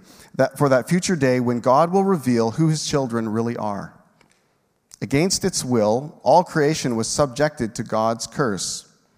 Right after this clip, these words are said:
Okay, I'm gonna stop there. Creation was subjected to God's curse. What are we talking about? When humanity rejected God, and it says in Romans one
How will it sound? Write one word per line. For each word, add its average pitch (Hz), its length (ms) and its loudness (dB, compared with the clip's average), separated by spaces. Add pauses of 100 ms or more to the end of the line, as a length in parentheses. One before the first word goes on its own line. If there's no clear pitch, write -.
(680)
Okay, 110 420 -2
I'm 92 80 -8
gonna 104 120 -4
stop 98 320 -2
there. 85 220 -8 (1700)
Creation 170 320 2
was 151 140 0
subjected 117 460 0
to 110 60 -8
God's 117 260 0
curse. 127 280 -4
What 147 100 0
are 147 60 -2
we 120 140 -2
talking 113 320 -6
about? 101 160 -10 (360)
When 123 220 -2
humanity 165 580 2
rejected 139 600 -2
God, 117 440 -2 (3000)
and 107 160 -4
it 113 120 -8
says 104 260 -4
in 113 100 -6
Romans 110 380 -4
one 131 300 -2